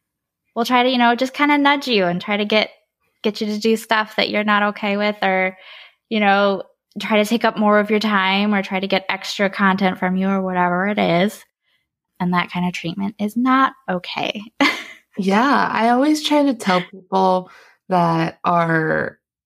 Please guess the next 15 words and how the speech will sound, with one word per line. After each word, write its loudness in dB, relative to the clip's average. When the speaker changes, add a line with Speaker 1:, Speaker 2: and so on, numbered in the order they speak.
Speaker 2:
undermining 0
themselves 0
or 2
they're 2
just -6
like, -2
"I 0
feel 2
like 2
I'm -4
super -4
struggling 0
and 0
I, 2
I'm, 0